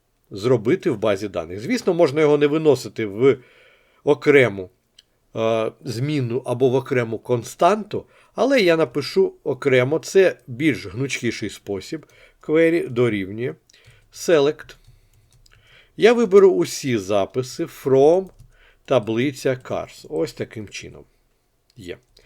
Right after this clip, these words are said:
Як тепер цей query виконати? Для цього є connection, метод query, ось таким чином, куди першим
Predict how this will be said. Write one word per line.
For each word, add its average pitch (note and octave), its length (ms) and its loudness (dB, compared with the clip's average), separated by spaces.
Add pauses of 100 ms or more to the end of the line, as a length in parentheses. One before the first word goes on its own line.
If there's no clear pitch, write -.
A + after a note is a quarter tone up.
(480)
Як A#3 180 2
тепер E3 420 2
цей C#3 460 2
query D3 440 0
виконати? G#2+ 680 -6
Для B2 160 -2
цього A#3 280 2
є D#3+ 140 2
connection, C3 680 -2 (500)
метод D3+ 500 0
query, A#2 540 2 (380)
ось B2 180 -6
таким A#2+ 280 -8
чином, A2 280 -10
куди E3+ 240 0
першим C#3 600 0